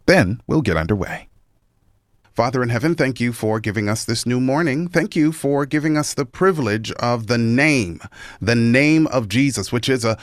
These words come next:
is a strong pa-, a strong tower. And those who come in to that safe place, we are good to go. I pray, God, that we will serve you until the end. Un-, in Jesus' name I pray.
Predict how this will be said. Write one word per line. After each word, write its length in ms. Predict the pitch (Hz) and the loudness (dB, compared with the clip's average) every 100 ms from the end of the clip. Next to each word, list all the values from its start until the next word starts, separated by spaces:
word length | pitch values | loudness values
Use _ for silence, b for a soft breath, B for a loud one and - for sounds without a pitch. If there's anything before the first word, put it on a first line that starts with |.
| B B | B B
is 140 | 117 | 0
a 60 | 104 | 0
strong 600 | - - 156 151 156 151 | -2 -2 0 2 2 2
pa-, 180 | - - - | 0 -2 0
a 220 | 113 101 | 0 0
strong 480 | - 135 151 156 131 | -2 0 2 2 2
tower. 600 | 120 127 139 113 80 - | 0 2 2 0 -4 -8
And 280 | - 92 104 | -8 -8 -4
those 320 | 123 147 139 | 0 0 0
who 120 | 143 | -4
come 280 | 110 131 120 - | -4 -2 -2 2
in 400 | 156 165 165 160 B B | 4 4 2 -2 B B
to 120 | - 127 | -2 2
that 220 | 139 127 | 0 0
safe 600 | - - 170 175 - - B B | -2 0 0 -2 -4 -12 B B
place, 640 | - 175 190 101 - - - b b - | -2 2 2 0 -4 -6 -8 b b -2
we 240 | 123 131 | -2 -2
are 280 | - 110 107 | -2 -2 -2
good 240 | 101 104 - | -2 -6 -4
to 120 | 101 | -4
go. 400 | 90 80 82 90 - | -4 -4 -4 -10 -8
I 120 | 107 | -6
pray, 220 | 98 127 | -2 -2
God, 280 | 117 117 104 | 0 0 0
that 180 | 95 - | -2 -4
we 140 | 117 | -2
will 420 | 104 101 101 101 92 | 0 0 0 -2 -4
serve 400 | - 131 135 113 | -2 0 0 0
you 220 | 123 127 | 0 -2
until 680 | 104 98 92 - 135 127 127 | -4 -4 -4 -2 0 0 0
the 200 | 117 127 - | -4 -4 0
end. 420 | 156 113 104 104 b b b | 0 0 -6 -16 b b b
Un-, 240 | - 110 113 _ _ - 95 104 | -4 -4 -4 _ _ -10 -8 -4
in 160 | 120 110 | -2 -2
Jesus' 400 | 95 117 113 - | -2 -2 -4 -4
name 200 | 98 92 | -4 -2
I 120 | 90 | -4
pray. 460 | 92 80 67 80 | -6 -8 -8 -10